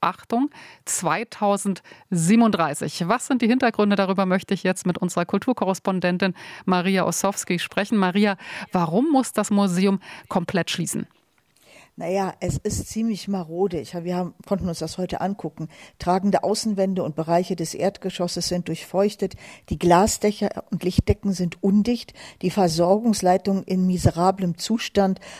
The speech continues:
Speaker 2: Und im Keller, da wölbt sich eine sogenannte Kolkbrücke. Und auf dieser Kolkbrücke, die in den neunzehnhundertzwanziger Jahren gebaut wurde, ruht das gesamte, der gesamte Südflügel. Das heißt also dieses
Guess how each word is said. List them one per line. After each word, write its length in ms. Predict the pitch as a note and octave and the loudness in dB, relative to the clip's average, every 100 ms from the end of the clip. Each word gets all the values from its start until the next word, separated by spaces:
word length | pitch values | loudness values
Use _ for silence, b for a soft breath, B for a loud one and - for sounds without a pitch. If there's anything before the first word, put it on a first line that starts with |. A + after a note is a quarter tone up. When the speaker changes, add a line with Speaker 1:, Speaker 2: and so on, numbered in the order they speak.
| B | B
Speaker 2:
Und 180 | F#3 | -4
im 200 | - F#3+ | 0 0
Keller, 420 | - G3 C4 C4+ C4 B B B | 2 2 4 4 2 B B B
da 260 | F#3+ F3 E3 | 4 4 6
wölbt 280 | G3+ A#3+ | 4 4
sich 200 | - G#3 | -4 -2
eine 120 | F#3 F3 | 0 0
sogenannte 580 | F#3 G#3 F#3+ F3 - | 2 2 2 0 -2
Kolkbrücke. 1000 | - - - A#3+ E4 - - E3 G#3 - | -10 -6 2 2 2 -4 -8 -2 0 0
Und 280 | - F3+ - | 0 -2 -4
auf 160 | F3+ - | -4 -4
dieser 440 | F3+ A#3+ A#4 D#4+ | -12 -10 0 0
Kolkbrücke, 720 | C#4+ - A#3+ D4 - E3+ F3 E3+ | 0 4 6 6 2 -4 -2 -2
die 100 | D#3+ | -2
in 60 | |
den 140 | E3 F3 | -2 -2
neunzehnhundertzwanziger 760 | G#3+ A#3 G#3+ - A3 - - | -4 -6 -8 -4 -4 -4 -4
Jahren 320 | F#3+ F#3 G#3 | -2 0 0
gebaut 480 | G3 E3 D3+ - - | -2 -2 -2 -2 -4
wurde, 240 | C#3 F3 F#3 B B B | -6 -4 -6 B B B
ruht 520 | F3+ F3 B3+ E4 - - | -2 6 8 8 6 2
das 260 | G#3+ - | 2 0
gesamte, 840 | G3+ F3+ E3 G#3 D4+ - - C#4 C#4 B B B | 0 0 4 2 2 -2 6 6 6 B B B
der 100 | G#3 | 8
gesamte 440 | G3 F3+ B3 D4 C4 | 8 6 4 4 4
Südflügel. 600 | G3+ C#4 - - F#3 E3+ | 4 2 -2 -2 0 2
Das 220 | F3 - | 0 2
heißt 280 | G3+ A3+ - | 0 0 -2
also 140 | F#3+ | -2
dieses 340 | F#3+ F#3 F3 | 0 -2 -4